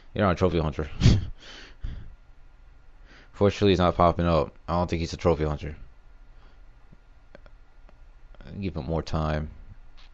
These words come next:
Damn, Alien versus Predator Platinum. Holy shit. That's just, that's just impossible for me. I'm never buying that game. Oh, there we go.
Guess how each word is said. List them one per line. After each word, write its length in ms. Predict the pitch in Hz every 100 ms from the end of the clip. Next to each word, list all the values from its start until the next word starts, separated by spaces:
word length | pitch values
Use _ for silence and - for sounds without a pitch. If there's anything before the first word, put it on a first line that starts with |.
| -
Damn, 340 | 107 101 82 87
Alien 260 | 101 98
versus 200 | 85 80
Predator 300 | 69 98 98
Platinum. 420 | 95 101 95 95 87
Holy 240 | 95 78
shit. 540 | - - - 92 135 - - - - - - - - - -
That's 220 | - -
just, 220 | - -
that's 100 | 160
just 200 | - 78
impossible 500 | 71 107 101 98 85
for 160 | - 90
me. 140 | 87
I'm 120 | 101
never 200 | 87 90
buying 240 | 78 85 82
that 140 | 90
game. 160 | 76 76
Oh, 160 | 143 -
there 120 | 127
we 100 | 110
go. 220 | 92 90